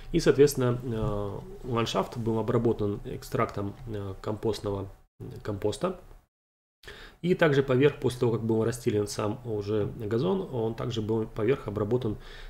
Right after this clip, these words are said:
экстрактом компоста. То есть, э, по сути, это, эм, водная вытяжка, э, из компоста, который содержит высокие концентрации бактерий, грибов,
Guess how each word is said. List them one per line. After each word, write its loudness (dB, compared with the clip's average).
экстрактом -4
компоста. -4
То 0
есть, -4
э, -4
по -4
сути, -2
это, -4
эм, 2
водная 6
вытяжка, 0
э, -4
из -2
компоста, 2
который 4
содержит 2
высокие -4
концентрации 0
бактерий, -2
грибов, 0